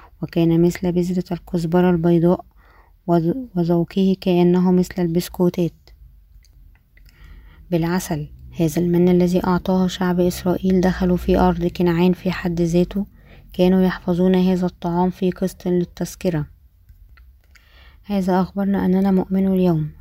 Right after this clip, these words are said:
أيضًا يجب أن نأكل خبز الحياة الذي يتغذى عليه الأبناء الروحانيين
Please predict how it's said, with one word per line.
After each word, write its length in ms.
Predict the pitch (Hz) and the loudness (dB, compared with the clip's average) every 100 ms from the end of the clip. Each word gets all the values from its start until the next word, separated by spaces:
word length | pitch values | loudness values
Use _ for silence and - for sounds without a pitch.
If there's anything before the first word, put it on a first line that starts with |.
| 185 | 0
أيضًا 180 | 175 170 | 2 4
يجب 360 | 170 175 180 | 4 2 0
أن 140 | 185 185 | 0 0
نأكل 320 | 185 - 190 | -2 -6 -8
خبز 320 | - 190 185 | -6 -6 -4
الحياة 340 | 185 - 185 | -6 -4 -2
الذي 240 | 190 190 185 | 0 0 0
يتغذى 480 | 190 185 185 180 185 | -2 -2 -4 -2 -2
عليه 320 | 180 185 185 | 0 2 0
الأبناء 460 | - 175 180 180 | -2 -2 0 0
الروحانيين 800 | 185 180 180 - 175 180 190 208 | 0 0 -2 -2 2 4 2 0